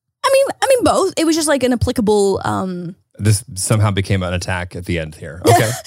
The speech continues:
Speaker 1: No, no, no, no, no. I mean, I'm the same way. Like, with, with working out, I'm like, "Okay, like, here's my routine. I'll set it. Like, here's what I wanna do every day. Here's what I want my routine to be." And I spend so much time in motion in my head about it, but I'm not actually putting it into action. And so it's like, I haven't,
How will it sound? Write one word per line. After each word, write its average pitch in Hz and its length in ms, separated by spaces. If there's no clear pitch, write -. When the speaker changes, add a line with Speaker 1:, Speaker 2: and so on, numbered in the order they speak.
Speaker 1:
No, 427 100
no, - 0
no, 494 120
no, 494 360
no. - 120
I 311 80
mean, 339 120
I'm 339 120
the 349 80
same 320 240
way. 349 200
Like, 196 280
with, 269 360
with 240 200
working 269 380
out, 240 180
I'm 247 100
like, 233 140
"Okay, 247 260
like, 214 180
here's 240 200
my 226 80
routine. 240 460
I'll 214 160
set 226 240
it. 220 140
Like, 196 260
here's 254 180
what 254 80
I 233 40
wanna 220 160
do 220 120
every 202 140
day. 226 320
Here's 202 300
what 202 220
I 208 100
want 196 180
my 190 60
routine 190 400
to 262 60
be." 185 200
And - 80
I 196 60
spend 208 260
so 214 80
much 208 160
time 202 380
in 247 300
motion 240 540
in 226 260
my 196 140
head 285 260
about 202 280
it, 180 120
but 190 80
I'm 190 80
not 233 240
actually 208 400
putting 208 280
it 208 120
into 202 220
action. 190 460
And 208 140
so 202 140
it's 196 140
like, 180 200
I 190 140
haven't, 190 600